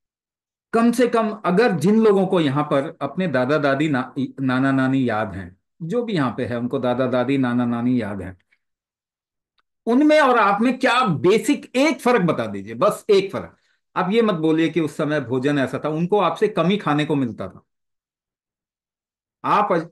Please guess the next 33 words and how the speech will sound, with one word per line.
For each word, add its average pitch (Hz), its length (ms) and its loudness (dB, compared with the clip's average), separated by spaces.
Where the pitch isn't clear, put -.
आज 170 380 2
पचास 180 400 -2
तरीके 185 280 0
की 190 140 -2
चीजें 165 280 0
अवेलेबल 147 500 0
है 127 60 0
आपके - 200 -4
पास 104 300 -8
में, 98 300 -16
दस 165 180 0
तरीके 175 300 0
के 170 140 -2
नट्स 143 340 0
खाते 131 300 -4
हो, 147 340 -2
पन्द्रह 170 320 2
रंग 165 280 2
के 175 140 2
फ्रूट्स 170 400 -2
खाते 165 320 -4
हो, - 280 -10
ठंड 175 260 2
में 190 200 2
भी 196 160 2
ऑरेंज, 185 380 2
अ, 156 480 2
ठंड 170 280 0
में 196 200 2
भी 196 360 2
आपको 170 680 0
आम 151 440 0
का, 170 500 0